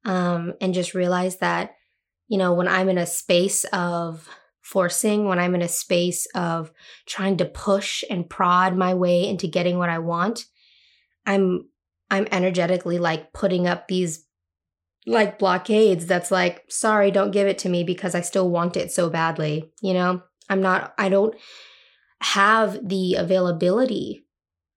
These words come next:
to actually receive the thing that I've been asking for. Um, and so, you know, I hope that hearing me kinda ramble about, <laughs> you know, like,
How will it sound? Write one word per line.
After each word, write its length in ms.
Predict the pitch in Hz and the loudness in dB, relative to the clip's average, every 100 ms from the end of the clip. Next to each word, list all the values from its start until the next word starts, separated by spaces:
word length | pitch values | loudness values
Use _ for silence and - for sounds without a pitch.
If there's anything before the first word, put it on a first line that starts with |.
| _ _ _ _ _ - | _ _ _ _ _ -12
to 260 | - 208 | -2 2
actually 360 | 185 175 - 190 | 2 0 -2 0
receive 460 | 175 175 202 196 180 | 0 -2 -2 -2 -4
the 100 | 175 | -6
thing 220 | 180 175 | -4 -2
that 80 | 165 | -2
I've 260 | 165 156 - _ | -4 -6 -14 _
been 200 | 185 175 | 0 2
asking 520 | 180 170 208 - 175 | 2 -2 -2 -4 -4
for. 460 | 170 175 175 190 - _ - | -4 -6 -6 -6 -12 _ -6
Um, 480 | 214 190 185 185 180 _ _ _ _ _ _ _ - - | 0 0 2 0 -4 _ _ _ _ _ _ _ -20 -6
and 140 | 208 - | -2 0
so, 440 | 214 202 196 196 - - | 2 4 2 0 -12 -6
you 80 | 196 | -2
know, 180 | 175 180 | 0 -2
I 180 | 202 | -4
hope 420 | 175 - 220 220 - - _ - - - - | -4 0 0 -2 -8 -20 _ -20 -20 -20 -12
that 260 | 190 180 196 | -4 -2 -2
hearing 400 | - 208 190 190 | -2 0 2 2
me 120 | 180 | 0
kinda 300 | 180 190 180 | -2 -2 0
ramble 420 | 170 170 185 180 | -2 -2 0 0
about, 420 | 165 160 160 165 - - - | 0 0 0 0 -4 -8 -16
<laughs> 160 | - | -4
you 160 | 262 202 | 0 2
know, 360 | 185 180 - - - | 2 0 -2 -6 -4
like, 340 | 185 175 - | -2 -2 -6